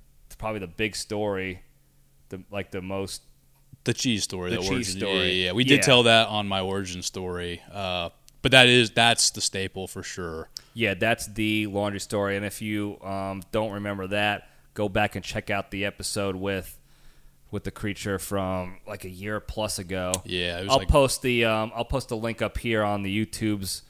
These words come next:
Speaker 2: Mm-hmm.
Speaker 1: to go check it out. I don't even remember what episode number it
Speaker 2: Yeah,
Speaker 1: was.
Speaker 2: it wasn't that exciting, but to answer
Speaker 1: I,
Speaker 2: the
Speaker 1: it was,
Speaker 2: question.
Speaker 1: it was one of my favorite episodes. You
Speaker 2: Well,
Speaker 1: said
Speaker 2: I meant
Speaker 1: it
Speaker 2: this,
Speaker 1: wasn't
Speaker 2: that's,
Speaker 1: exciting.
Speaker 2: that story. No, no, no, no. That episode was great. I loved, I, I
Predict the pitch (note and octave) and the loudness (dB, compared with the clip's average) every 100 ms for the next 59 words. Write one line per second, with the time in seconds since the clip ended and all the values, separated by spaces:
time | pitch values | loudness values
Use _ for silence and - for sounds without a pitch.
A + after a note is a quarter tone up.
0 | _ G#2+ G2+ G2+ F2+ G#2+ G#2 G2 G#2 G2 | _ -8 -2 -2 -2 -2 -4 -2 -4 -2
1 | G2 G#2 G2+ F#2+ F#2+ F#2+ F#2 F#2 F2+ - | 0 0 -2 -2 -2 -2 -2 -4 -6 -6
2 | F#2 F#2 F2+ F2+ G2 F2+ E2+ C3 G3 A#2+ | -6 -4 -4 -2 0 2 2 4 4 4
3 | A2+ G2+ - G2 F2 E2+ E2+ F2 - - | 2 2 0 -2 -2 -6 -6 -6 -6 -4
4 | G2 G2 B2 A#2+ C3+ C#3+ C#3+ A2+ B2 D3 | -2 2 2 2 2 4 4 2 2 2
5 | C3 A2 A#2+ A#2 A2 A#2+ A2 G2+ G2 - | 2 0 -2 -2 -2 0 0 -2 -6 -8
6 | F2 E2+ - - - A#2+ F#3 D#3 C3+ B2 | -8 -8 -14 -16 0 12 12 12 12 8
7 | A2+ G#2+ G2+ G#2+ G2+ F#2+ F#2 A2 - G#2+ | 2 2 2 2 0 0 -2 -2 0 2
8 | E3 E3 C#3 B2 G#2 G2+ G#2+ D3 F3 - | 6 6 6 4 4 4 6 6 6 -2
9 | F#2+ F#2 - A2 F#2+ G2 G#2 G#2 F2+ | -2 -6 0 2 4 2 2 0 0